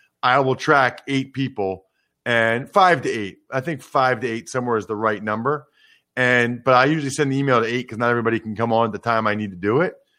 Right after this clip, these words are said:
And you can be on it. So speaking of YouTube, but anyway, I'm shrugging my shoulders on youtube dot com slash Ross Tucker N F L. I mean, I don't think it's good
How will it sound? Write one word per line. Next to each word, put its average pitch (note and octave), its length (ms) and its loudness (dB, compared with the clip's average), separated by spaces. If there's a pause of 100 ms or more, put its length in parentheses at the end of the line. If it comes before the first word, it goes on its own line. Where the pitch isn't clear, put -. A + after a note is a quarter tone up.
(400)
And A#2+ 240 -2
you D3+ 160 0
can C#3+ 200 -4
be A#2+ 100 0
on A#2 240 4
it. C#2+ 160 -16
So A2+ 500 2
speaking D3 400 0
of A2+ 100 -2
YouTube, A2 360 -4 (220)
but G3+ 80 6
anyway, F#3 200 8
I'm D#3+ 120 0
shrugging A#3+ 440 4
my G3 200 4
shoulders D#3+ 680 2
on D#3+ 260 0
youtube E3 440 -6
dot D3 260 2
com D3+ 300 0
slash C#3+ 420 -2
Ross C#3+ 240 0
Tucker D3 220 -4
N C#3 80 -2
F C3+ 160 -8
L. C#3+ 320 2 (500)
I F3 60 0
mean, G3+ 240 6
I E3 60 2
don't A3 120 4
think A3 140 2
it's D#3 160 -4
good G3 680 4